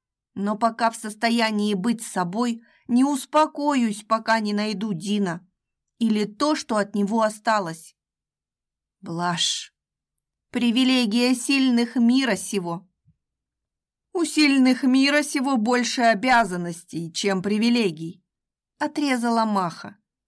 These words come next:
"Они хотя бы могут выбирать", жалобно простонала я.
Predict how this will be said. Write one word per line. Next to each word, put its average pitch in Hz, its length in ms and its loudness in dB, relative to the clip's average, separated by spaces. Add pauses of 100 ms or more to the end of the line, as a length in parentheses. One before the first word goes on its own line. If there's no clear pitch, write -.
(340)
"Они 302 380 2
хотя 294 520 2
бы 277 160 0
могут 233 520 2
выбирать", 254 760 0 (560)
жалобно 220 640 -2
простонала 185 680 -4
я. 165 380 -8